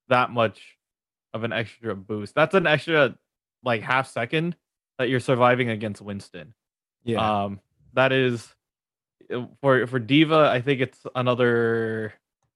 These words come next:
Speaker 1: yeah, it's still another half second. Like, it, it's just, you have a lot more survivability. So a lot of the tanks can't make, like, superhero plays all the time, but we'll still have the potential, obviously. But, um, it's like,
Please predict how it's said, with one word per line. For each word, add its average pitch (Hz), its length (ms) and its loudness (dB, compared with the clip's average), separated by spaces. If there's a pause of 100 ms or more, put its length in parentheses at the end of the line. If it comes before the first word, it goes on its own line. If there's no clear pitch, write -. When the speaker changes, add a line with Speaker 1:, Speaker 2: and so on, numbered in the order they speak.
(360)
Speaker 1:
yeah, 127 220 0
it's - 100 -8
still 143 240 4
another 127 280 4
half 117 300 -4
second. 123 480 -6
Like, 117 240 -4
it, 143 220 -2
it's 151 160 -4
just, 185 260 2
you 151 140 4
have 165 180 4
a 147 60 0
lot 131 240 0
more 135 120 0
survivability. 104 920 -6 (520)
So 117 300 4
a 123 60 0
lot 151 200 6
of 170 80 2
the 143 80 -2
tanks 139 320 -4
can't 117 220 -2
make, 120 160 -4
like, 107 240 -4
superhero 120 640 -6
plays 123 260 0
all 113 240 -6
the 135 100 -2
time, 165 340 -4
but 107 220 -6 (400)
we'll 156 120 6
still 175 180 4
have 135 200 0
the 117 80 -4
potential, 107 480 -8
obviously. 98 500 -12
But, 92 260 -14 (480)
um, 101 380 -4 (380)
it's 135 180 -4
like, 117 280 0